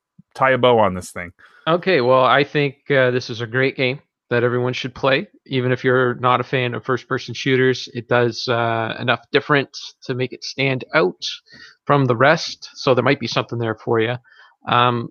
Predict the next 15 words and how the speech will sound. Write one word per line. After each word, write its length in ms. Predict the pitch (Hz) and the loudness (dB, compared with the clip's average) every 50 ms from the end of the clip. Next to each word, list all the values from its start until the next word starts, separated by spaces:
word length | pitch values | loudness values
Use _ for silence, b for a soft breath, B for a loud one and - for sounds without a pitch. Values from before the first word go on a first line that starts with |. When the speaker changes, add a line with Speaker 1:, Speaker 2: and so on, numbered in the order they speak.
| - - | -4 2
Speaker 2:
it 200 | 151 151 151 - _ _ _ _ _ | 2 2 2 0 _ _ _ _ _
mix-, 500 | 147 143 143 151 175 180 - - - - - _ _ _ _ _ _ _ _ _ _ _ - | -2 0 4 4 4 4 2 -2 -8 -10 -12 _ _ _ _ _ _ _ _ _ _ _ 0
mixes 340 | 170 190 - 220 196 156 | 0 0 0 -2 0 2
in 180 | 180 170 156 143 | 2 2 2 4
well. 200 | 135 143 147 147 | 4 4 4 4
Like, 260 | 139 - 147 143 - - | 4 2 0 0 0 0
I, 140 | 165 - - | 0 2 2
I 60 | 170 | 2
like 140 | 180 202 190 | 2 2 2
to 60 | 175 | -2
think 240 | - - 185 180 - | -2 -2 -2 -2 -2
of 100 | 160 139 | -4 -2
this 340 | 147 151 147 - - - - _ | -2 -4 -6 -6 -12 -18 -18 _
game 260 | - 143 143 143 139 - - | -8 -6 -6 -6 -8 -8 -8
as 320 | 131 131 131 123 120 | -6 -6 -6 -6 -10